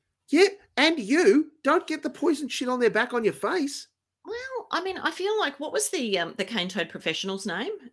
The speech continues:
Speaker 2: Um, <laughs>
Speaker 1: I don't know.
Speaker 2: I can't,
Speaker 1: Frankie
Speaker 2: I
Speaker 1: Come
Speaker 2: can't.
Speaker 1: Lately, I don't know.
Speaker 2: Yeah, yeah, um,
Speaker 1: Jock.
Speaker 2: But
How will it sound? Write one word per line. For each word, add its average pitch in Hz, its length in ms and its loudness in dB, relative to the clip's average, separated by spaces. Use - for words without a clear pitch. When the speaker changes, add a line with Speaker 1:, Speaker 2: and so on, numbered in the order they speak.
Speaker 2:
Um, 180 460 -2
<laughs> - 0 -
Speaker 1:
I 156 80 -4
don't 143 140 0
know. 131 60 0
Speaker 2:
I 151 100 2
can't, 233 160 -6
Speaker 1:
Frankie - 180 -4
Speaker 2:
I - 80 2
Speaker 1:
Come 151 80 -2
Speaker 2:
can't. - 120 2
Speaker 1:
Lately, 160 280 0
I 139 40 0
don't 147 140 -2
know. 254 220 -4
Speaker 2:
Yeah, 269 120 4
yeah, 254 280 6
um, 208 380 4
Speaker 1:
Jock. 160 400 -2
Speaker 2:
But 262 240 2